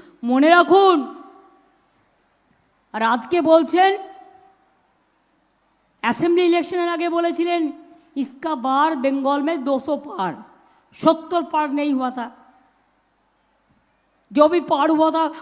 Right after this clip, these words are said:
उसमें भी दस हमारे साथ आ गया।" আর এখন বলছেন, পাঁচশো তেতাল্লিশটা পার্লামেন্টের ইলেকশন সারা ভারতবর্ষে,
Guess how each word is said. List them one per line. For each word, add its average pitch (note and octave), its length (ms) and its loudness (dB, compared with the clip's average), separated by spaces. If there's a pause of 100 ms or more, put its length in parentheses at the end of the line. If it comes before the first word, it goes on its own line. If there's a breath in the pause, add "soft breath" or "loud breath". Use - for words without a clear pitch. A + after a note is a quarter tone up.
उसमें D#4 340 2
भी D#4+ 100 4
दस D4 280 2
हमारे D4 300 -2
साथ C#4 220 -6
आ C#4 140 -2
गया।" C4 200 -4 (3000)
আর C4 140 -4
এখন E4+ 340 -2
বলছেন, E4+ 500 2 (1500)
পাঁচশো D4+ 380 2
তেতাল্লিশটা E4+ 800 -2 (320)
পার্লামেন্টের E4 580 0
ইলেকশন D#4 540 -2
সারা D4 240 -4
ভারতবর্ষে, B3+ 680 -4